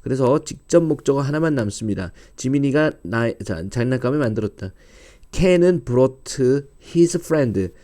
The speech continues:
자, 간접 목적어 나오고 있고, 간접 목적어에 밑줄 치고 직접 목적어는 동그라미 치라 그랬죠. 레시피 북, 그 요리, 요리법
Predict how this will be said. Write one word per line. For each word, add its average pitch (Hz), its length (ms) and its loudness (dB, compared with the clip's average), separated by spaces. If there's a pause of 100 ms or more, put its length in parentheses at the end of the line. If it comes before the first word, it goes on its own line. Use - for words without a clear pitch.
(320)
자, 107 180 -4
간접 123 380 2
목적어 156 440 2
나오고 120 340 0
있고, 127 580 0
간접 104 300 -4
목적어에 135 380 0
밑줄 160 400 2
치고 143 340 2
직접 - 400 -6
목적어는 120 640 -4
동그라미 123 460 -2
치라 120 200 -4
그랬죠. 113 760 -2 (120)
레시피 120 500 -4
북, 113 200 -2
그 95 240 -6
요리, 120 300 -2 (300)
요리법 143 560 -2